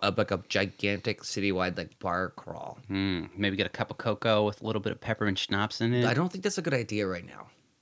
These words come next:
Speaker 2: Well, I'm not gonna share it. I'm just saying, like
Speaker 1: But I don't think it's a good idea to be outside.
Speaker 2: Not now, but I'm just saying that, like,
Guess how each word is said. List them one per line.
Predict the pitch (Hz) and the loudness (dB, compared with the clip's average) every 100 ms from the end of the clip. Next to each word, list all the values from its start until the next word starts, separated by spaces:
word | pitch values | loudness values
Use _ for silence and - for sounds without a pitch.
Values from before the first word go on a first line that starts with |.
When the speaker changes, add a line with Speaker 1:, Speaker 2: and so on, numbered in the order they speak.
| _ _ _ - | _ _ _ -4
Speaker 2:
Well, | 160 120 | 2 6
I'm | |
not | 165 175 | 6 6
gonna | - | 2
share | - - 131 113 | 0 2 4 6
it. | 101 - | 4 2
I'm | 117 | 0
just | 120 | 2
saying, | - 127 113 104 | 4 4 6 4
like | 95 139 | 2 6
Speaker 1:
But | 151 | 6
I | |
don't | 151 175 | 6 4
think | 185 175 | 0 0
it's | - | 0
a | |
good | 123 151 | 4 4
idea | 143 131 127 | 6 2 0
to | |
be | 120 113 | 0 -2
outside. | 107 - - - | -4 -4 -6 0
Speaker 2:
Not | 135 208 220 - | 4 4 4 0
now, | 107 170 202 139 117 175 - | 2 4 6 4 4 2 4
but | 127 | 6
I'm | 156 | 6
just | 151 | 4
saying | - 175 170 | 4 6 8
that, | 120 92 | 8 6
like, | 110 107 - | 4 2 -2